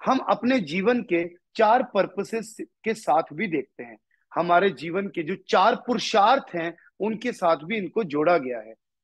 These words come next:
धर्म, अर्थ, काम और मोक्ष। जब हम अपने जीवन के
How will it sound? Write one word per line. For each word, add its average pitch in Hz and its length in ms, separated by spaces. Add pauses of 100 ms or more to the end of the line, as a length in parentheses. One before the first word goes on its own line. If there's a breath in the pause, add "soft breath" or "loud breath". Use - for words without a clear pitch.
(160)
धर्म, 190 240
अर्थ, 175 280 (180)
काम 170 200
और 156 240
मोक्ष। - 520 (580)
जब 202 180
हम 208 220
अपने 208 220
जीवन 185 420
के 156 280